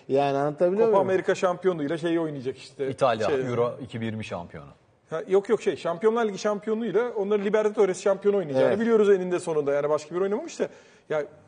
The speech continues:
Speaker 2: yine bu hafta vardı. Fernan Torres mesela Uluslar Ligi'nde, e, en çok gol atan oyuncuydu. Üç ay yok şimdi mesela. Ya Uluslar Ligi de kalkacak. Uluslar Ligi nedir ya? Yani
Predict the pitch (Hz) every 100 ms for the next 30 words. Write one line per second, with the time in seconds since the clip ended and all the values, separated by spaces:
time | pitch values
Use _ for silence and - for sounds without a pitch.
0 | _ 151 214 190 190 185 - 240 240 143
1 | 127 - _ _ 151 147 165 175 196 170
2 | 143 127 127 160 160 - 202 185 165 143
3 | 165 147 147 160 277 - _ _ _ _
4 | - 135 131 135 135 131 156 165 180 -
5 | 180 180 165 143 135 180 320 - 269 214
6 | 254 277 285 - 214 135 117 117 107 101
7 | _ 139 - 196 202 330 285 320 339 -
8 | 254 - 165 139 160 165 - 185 135 139
9 | 151 135 190 127 101 110 127